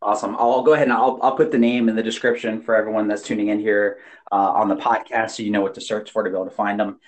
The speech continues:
And like I said, we'll have more to come. Um, you know, hopefully we'll be getting some mastermind going, uh, and, and kinda open up to the public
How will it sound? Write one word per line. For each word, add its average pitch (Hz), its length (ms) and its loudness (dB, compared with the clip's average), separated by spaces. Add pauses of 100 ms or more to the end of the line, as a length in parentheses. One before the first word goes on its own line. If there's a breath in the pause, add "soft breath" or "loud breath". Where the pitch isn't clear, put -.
(280 soft breath)
And 98 160 -6
like 107 80 -2
I - 40 -14
said, 104 180 -4
we'll 117 140 2
have 123 140 0
more 123 160 2
to 120 80 0
come. 117 540 0 (420)
Um, 98 400 0
you 110 80 -4
know, 98 80 2
hopefully 120 320 -2
we'll 113 120 -2
be 110 80 -4
getting 113 160 -2
some 107 140 -6
mastermind 107 560 0
going, 104 420 0 (140)
uh, 98 220 2
and, 92 100 -4
and 95 160 -6 (140)
kinda 104 160 0
open 101 240 -4
up 101 100 0
to - 120 -20
the - 60 -18
public 98 400 -4